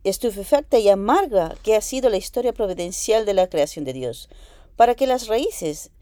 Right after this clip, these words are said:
de un olivo crezcan, se necesitan quince años. Sin embargo, una vez que un olivo se ha enraizado y se ha adaptado al medio ambiente, puede vivir durante más de dos mil años. Hoy en día,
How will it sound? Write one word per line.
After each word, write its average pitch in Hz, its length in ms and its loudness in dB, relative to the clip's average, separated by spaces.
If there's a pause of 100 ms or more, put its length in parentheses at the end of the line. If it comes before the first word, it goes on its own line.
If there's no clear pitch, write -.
(180)
de 196 180 4
un 226 140 2
olivo 214 380 -2
crezcan, 214 680 0 (240)
se - 160 -8
necesitan 277 500 -2
quince 294 360 -6
años. - 480 -12 (280)
Sin 262 200 -4
embargo, 269 340 0
una 247 140 2
vez 208 240 -2
que 202 120 -8
un 190 80 -6
olivo 170 500 -6
se - 240 -4
ha 180 60 2
enraizado 196 760 -2 (280)
y 170 160 -12
se - 160 -2
ha 294 40 2
adaptado 226 560 2
al 165 100 -6
medio 156 240 -8
ambiente, 165 500 -8 (460)
puede 330 240 -2
vivir 269 360 -2
durante 240 400 -2
más 196 300 -6
de 175 80 -4
dos 175 240 -4
mil 202 180 -8
años. - 560 -16 (840)
Hoy 175 180 -4
en 160 100 -4
día, 156 360 -10